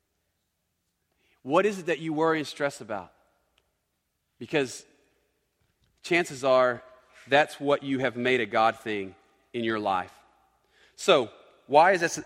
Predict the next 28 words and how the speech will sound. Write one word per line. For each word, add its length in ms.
why 200
is 80
this 100
a 60
big 180
deal? 220
Let's 120
close 220
out 160
this 100
passage. 460
Why 240
is 120
loving 320
the 60
world, 400
making 320
it 180
ultimate, 600
a 40
bad 300
idea? 400
Verse 240
seventeen 480
says 180
it 100
this 220
way, 240